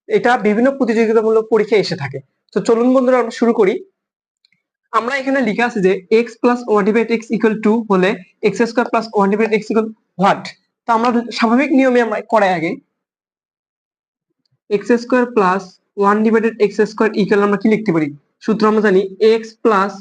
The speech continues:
one divided x whole square minus two x into a into b আমরা সূত্র পড়ি, কিন্তু a বলতে এখানে কিন্তু আমাদের x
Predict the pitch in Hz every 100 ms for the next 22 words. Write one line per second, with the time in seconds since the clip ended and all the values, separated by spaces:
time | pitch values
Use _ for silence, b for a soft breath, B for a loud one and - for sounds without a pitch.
0 | - - 196 190 214 214 226 208 - 196
1 | 190 190 - _ _ _ _ _ _ _
2 | _ _ - 185 214 214 240 214 196 196
3 | 185 214 - _ _ - 247 285 285 -
4 | _ _ - 214 226 220 - 214 202 202
5 | 226 220 _ _ _ _ _ _ 254 269
6 | 277 254 262 190 220 202 214 226 196 220
7 | 185 190 220 202 240 220 226 226 233 220
8 | 214 226 214 220 226 190